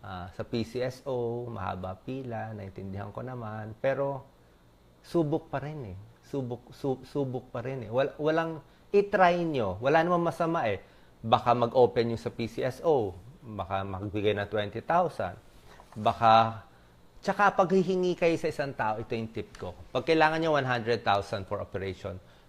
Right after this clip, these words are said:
wag mo naman hingiin yung one hundred thousand sa isang tao.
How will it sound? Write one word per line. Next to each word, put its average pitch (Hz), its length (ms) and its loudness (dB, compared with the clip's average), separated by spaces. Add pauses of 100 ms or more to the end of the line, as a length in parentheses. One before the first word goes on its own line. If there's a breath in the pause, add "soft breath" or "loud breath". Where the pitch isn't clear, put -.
wag 170 160 4
mo 170 160 -2
naman 160 320 0
hingiin 139 480 -2
yung 123 80 -4
one 117 160 -2
hundred 113 400 -2
thousand 101 400 -6
sa 101 160 -8
isang 95 320 -10
tao. 95 560 -12